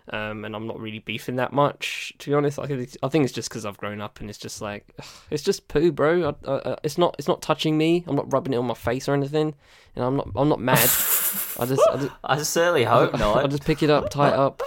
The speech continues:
Speaker 1: It's not, I'd hold my breath if that's any, if that makes any, uh, makes anything better. But, um,
Speaker 2: Uh, maybe I'm just not exposed to it. Maybe I haven't, haven't dealt with it enough to, it's, to me, it's just like, "Oh, man." And when people don't pick it up, I'm like,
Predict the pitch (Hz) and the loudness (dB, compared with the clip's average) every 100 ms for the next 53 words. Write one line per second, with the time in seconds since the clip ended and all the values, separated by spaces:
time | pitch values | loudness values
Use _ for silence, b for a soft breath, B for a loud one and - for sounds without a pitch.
0 | - 143 165 - 139 139 170 147 113 135 | -4 -2 0 0 -2 0 2 2 2 2
1 | 90 - - - - 127 - 107 - - | 0 -6 -12 -8 -2 -2 -2 -8 -8 -6
2 | 120 117 - 120 113 107 - 104 104 104 | -6 -6 -12 -12 -12 -12 -12 -12 -10 -12
3 | - - 101 101 98 101 95 123 143 - | -14 -14 -14 -14 -14 -10 -8 -8 -10 -8
4 | 117 117 113 - B B B B B - | -4 -4 -6 -10 B B B B B -8
5 | - 135 135 127 123 131 143 147 117 110 | -2 0 2 0 0 -2 0 2 2 2
6 | 107 104 107 98 98 - 92 - 92 87 | -2 -4 0 2 0 -2 -8 -6 -2 -2
7 | 101 - 101 107 117 117 104 110 107 101 | -2 -6 -6 -4 0 2 2 0 -2 -2
8 | 98 - - 101 101 95 92 90 98 92 | -4 -8 -4 -2 -2 0 -2 -2 -4 -4
9 | 92 92 92 - - 95 87 87 80 71 | -4 -4 -4 -6 -4 -2 -2 -4 -4 -4
10 | 101 - - - 113 113 120 107 101 - | -2 -2 -2 -4 -4 -2 0 0 0 -4
11 | 107 98 - 95 85 78 - - 123 107 | -4 -4 -2 -2 -2 -2 -6 0 2 4
12 | 87 101 98 95 117 117 127 135 123 95 | 2 -2 -2 -2 -2 -2 -2 -2 0 0
13 | 104 104 110 110 110 151 - 107 107 101 | 0 -2 -6 0 2 2 0 -4 -2 -2
14 | 90 - | -4 -8